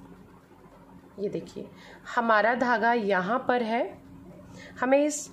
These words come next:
होल तक आना है। ये नेक्स्ट वाला जो होल है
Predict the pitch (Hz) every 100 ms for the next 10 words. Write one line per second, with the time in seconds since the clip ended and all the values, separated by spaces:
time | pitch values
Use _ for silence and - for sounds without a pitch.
0 | - - - 254 254 262 247 233 180 190
1 | 185 180 190 - - 202 220 214 208 -
2 | 233 226 226 220 208 214 214 226